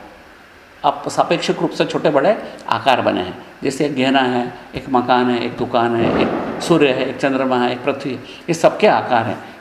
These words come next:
और इस प्रकार से एक ब्रह्मांड का नाम भुवन है, एक ब्रह्मांड बना। इसको हम, जैसे योगी अपने ध्यान में कहते हैं कि एक सौ अठारह भुवन भगवान ने बनाए,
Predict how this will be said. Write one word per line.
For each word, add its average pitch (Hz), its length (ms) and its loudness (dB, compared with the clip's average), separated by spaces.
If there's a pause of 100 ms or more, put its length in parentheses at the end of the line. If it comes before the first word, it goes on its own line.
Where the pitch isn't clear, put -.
(400)
और 165 320 4
इस 151 100 -2
प्रकार 135 360 2
से 196 260 -2 (240)
एक 165 180 0
ब्रह्मांड 143 460 4
का 147 120 2
नाम 127 260 2
भुवन 113 300 2
है, - 140 -6 (1400)
एक 117 160 -4
ब्रह्मांड 113 360 2
बना। 117 240 2
इसको 175 240 -2
हम, - 220 -2 (340)
जैसे 240 420 2 (380)
योगी 170 320 2
अपने 180 240 2
ध्यान 147 260 2
में 165 320 2
कहते 143 260 -4
हैं 175 120 0
कि - 200 -6
एक 147 180 2
सौ 170 120 0
अठारह 151 360 2
भुवन 127 240 2
भगवान 107 320 0
ने 107 80 -2
बनाए, - 280 -8